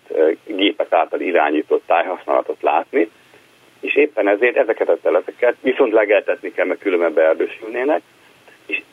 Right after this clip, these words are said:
tulajdonképpen megjelenik egy igény arra, hogy, ö, hogy kerítés nélküli pásztoroló legeltés jöjjön, jöjjön létre.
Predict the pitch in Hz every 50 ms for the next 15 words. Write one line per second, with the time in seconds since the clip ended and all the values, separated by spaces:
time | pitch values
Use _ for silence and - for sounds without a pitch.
0 | _ - - 135 135 127 - - 135 143 147 135 113 98 98 90 92 92 87 -
1 | 95 98 - 113 101 - - 87 82 87 95 - - 95 90 85 85 87 82 95
2 | 107 - _ _ _ - - - - 92 90 90 90 90 95 92 92 92 92 92
3 | 92 _ _ _ _ _ _ _ _ _ _ - 90 92 90 90 90 90 90 90
4 | 90 - - - - _ _ _ _ _ _ _ _ _ _ _ _ _ _ _
5 | _ _ _ _ _ _ _ _ _ _ _ _ _ _ _ _ _ - 113 117
6 | 113 98 82 _ - - 80 - - - 98 95 98 92 - - 87 87 85 -
7 | 90 82 78 - - - 82 80 76 78 80 78 80 76 - - 80 - - 78
8 | 76 78 76 73 - - - 92 85 80 78 73 71 71 78 87 - _ - -
9 | 90 -